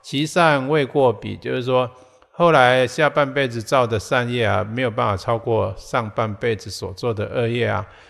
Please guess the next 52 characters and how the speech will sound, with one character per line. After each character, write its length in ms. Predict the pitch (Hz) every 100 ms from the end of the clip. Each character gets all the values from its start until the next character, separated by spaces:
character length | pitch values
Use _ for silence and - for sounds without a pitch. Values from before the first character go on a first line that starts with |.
| _
所 160 | -
以 100 | 135
其 240 | 120 - 123
善 360 | 156 139 127 135
未 140 | 131
过 260 | 120 127 104
彼， 340 | 110 90 92 - -
未 160 | 139 135
过 280 | 151 139
彼 240 | 117 - 95
这 140 | 92
个 100 | 127
罪 300 | 107 - 127
业 260 | 117 123 104
哈， 240 | 113 104 - - _ -
功 220 | 151 165
德 320 | 147 123 123
少 380 | 117 131 104 107
于 220 | 104 113
罪， 360 | 120 165 131 110 - - _ _ -
亦 240 | 175 160
使 400 | 117 - 110 95
生 260 | 92 135 131
贫 220 | 117 117
穷。 340 | 113 110 95 92 - _ -
那 80 |
么 160 | 131 131
因 100 | 160
为 160 | 165 147
啊， 480 | 135 131 131 127 120 - -
后 120 | 165 165
半 200 | 160 147
辈 140 | 156
子 100 | 127
才 160 | 110 117
造 260 | 131 135
善 320 | 120 147 127
业 140 | 123 113
嘛， 140 | 101
啊， 160 | 98 117
所 180 | 120 131
以 100 | 113
功 280 | - 135
德 260 | 127 107 104
是 180 | 98 123
比 280 | 107 92 92
这 120 | 123
个 140 | 110
罪 280 | 101 143 117
业 200 | 113 101
少 340 | 92 - 85 85 -
啊 280 | - 101 90